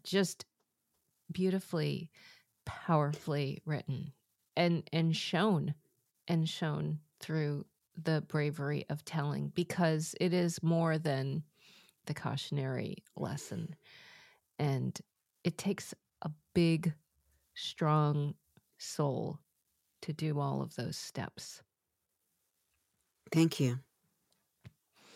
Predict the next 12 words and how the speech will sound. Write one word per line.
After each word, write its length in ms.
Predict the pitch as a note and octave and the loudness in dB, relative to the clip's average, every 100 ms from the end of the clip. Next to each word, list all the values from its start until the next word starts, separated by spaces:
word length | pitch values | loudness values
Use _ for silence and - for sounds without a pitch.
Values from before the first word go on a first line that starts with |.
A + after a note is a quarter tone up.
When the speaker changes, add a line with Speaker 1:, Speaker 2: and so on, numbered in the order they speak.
| - - - - - - _ - - _ _ _ _ | -20 -20 -20 -20 -20 -20 _ -20 -20 _ _ _ _
Speaker 2:
Thank 240 | - C3+ C#3+ | 2 2 2
you 80 | |
so 200 | C3+ - | 0 0
much. 440 | B2 A#2+ A#2+ - - _ _ _ _ - - - - _ _ _ | 2 2 0 -2 -8 _ _ _ _ -20 -20 -20 -20 _ _ _
Speaker 1:
Another 600 | A#3+ A#3+ C4+ D#4+ F4 C#4+ - - | 4 4 4 4 4 2 0 0
question, 720 | G#3 F#3 G#3 - D3+ D3 - - _ _ _ | 6 6 6 4 4 4 0 -8 _ _ _
something 380 | F#3+ A#3+ A3 G#3+ | 4 6 8 8
you 60 | F#3 | 8
had 120 | F3 | 8
mentioned 340 | E3 D#3+ F3 D#3+ | 6 6 4 4
to 120 | E3+ | 6
me 380 | D3+ C#3+ B2 | 6 4 2